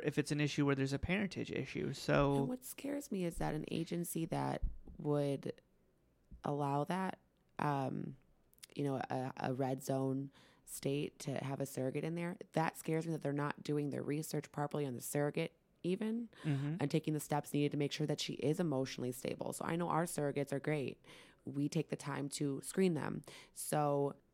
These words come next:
Speaker 2: it scares me that agencies still practice that. And then how are they screening their surrogates if they can't even get that straight? It's
Speaker 1: Right.
Speaker 2: frightening. It truly is.
Speaker 1: It is. And,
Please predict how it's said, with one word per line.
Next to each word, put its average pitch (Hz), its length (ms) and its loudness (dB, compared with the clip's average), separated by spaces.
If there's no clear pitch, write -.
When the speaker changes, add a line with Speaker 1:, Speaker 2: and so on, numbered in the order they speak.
Speaker 2:
it 175 140 4
scares 208 340 6
me 143 300 -4
that - 120 -2
agencies 160 460 2
still 151 180 0
practice 143 420 -4
that. 135 360 2
And 139 140 2
then 139 160 0
how 165 240 4
are 170 80 6
they 160 100 2
screening 143 380 0
their 127 100 -2
surrogates - 480 0
if - 80 -6
they 143 100 2
can't 139 220 -2
even 135 140 -2
get 131 180 -6
that - 260 -4
straight? 208 400 2
It's 185 100 8
Speaker 1:
Right. 170 140 4
Speaker 2:
frightening. - 520 0
It - 180 4
truly 170 500 2
is. - 140 -6
Speaker 1:
It 202 180 12
is. 208 400 8
And, 170 260 6